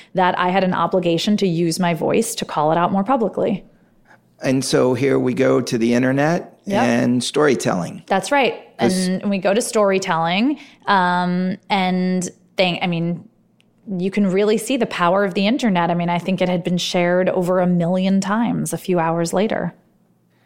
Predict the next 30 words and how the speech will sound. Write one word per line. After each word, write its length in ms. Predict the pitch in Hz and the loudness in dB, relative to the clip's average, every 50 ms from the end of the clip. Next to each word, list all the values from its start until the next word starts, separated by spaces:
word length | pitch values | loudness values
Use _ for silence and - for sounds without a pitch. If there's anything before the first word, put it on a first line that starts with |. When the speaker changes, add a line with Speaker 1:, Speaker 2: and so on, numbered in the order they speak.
| _ _ _ _ _ _ | _ _ _ _ _ _
Speaker 2:
So 140 | - - 135 | -8 -2 0
you 220 | 135 135 143 175 185 | 0 2 2 2 2
write 260 | 165 165 160 151 - | 2 2 2 2 0
a 60 | - | 0
letter. 560 | 117 113 123 135 139 131 - 95 95 - 85 - _ _ _ - | 0 2 2 2 2 2 0 -2 -4 -6 -10 -12 _ _ _ -6
Is 140 | 123 92 104 | -4 -2 0
that 200 | 113 113 120 - - 78 - - 69 - - - - - - - | 2 2 0 0 -4 -8 -10 -10 -12 -12 -14 -16 -16 -14 -8 -4
Speaker 1:
I 80 | - | 0
Speaker 2:
the 60 | 202 208 | 2 2
Speaker 1:
wrote 80 | 220 | 4
Speaker 2:
way 160 | 262 247 233 - | 4 4 2 2
Speaker 1:
a, 60 | - 226 | 0 0
yeah. 340 | 240 233 208 196 185 185 185 - - | 0 0 0 0 -2 -4 -6 -6 -2
Well, 180 | 233 233 226 214 | 2 2 4 2
first 360 | 214 - - 330 523 - 143 | 2 -2 -2 0 0 2 2
Speaker 2:
Or 60 | - - | 2 2
Speaker 1:
I 60 | 392 | 2
Speaker 2:
fir- 120 | - 453 | 0 2
Speaker 1:
try, 200 | 370 302 269 269 | 2 2 2 2
I 40 | 277 | 0
tried 360 | 330 - - 320 320 320 311 | -2 -2 0 0 0 0 -2
contacting 640 | - - 254 254 269 254 277 294 294 294 - 302 320 | -4 -2 0 0 0 0 0 0 0 0 0 -2 -2
their 100 | 320 311 | -2 -2
customer 480 | 302 - 262 254 - - 311 330 320 311 | -2 0 -2 -2 -2 -2 -2 -2 -2 -2
service 420 | - - 214 196 180 202 185 - | -2 0 0 0 0 0 -2 0
lines 520 | - 196 180 175 175 185 202 233 302 285 - | 0 0 0 0 0 0 0 -2 -2 -4 -4
because 340 | - 160 208 214 196 190 190 - - - - _ - | -6 -2 0 0 0 0 -2 -8 -16 -20 -10 _ -2
I 180 | 190 208 233 | 0 0 0
don't 520 | 220 196 180 - 220 196 208 226 - - 208 | 0 -2 -2 0 2 2 2 0 -2 -2 -2
believe 600 | 254 269 262 226 202 180 180 185 196 214 220 208 | 0 0 0 0 0 0 0 0 0 -2 -2 -4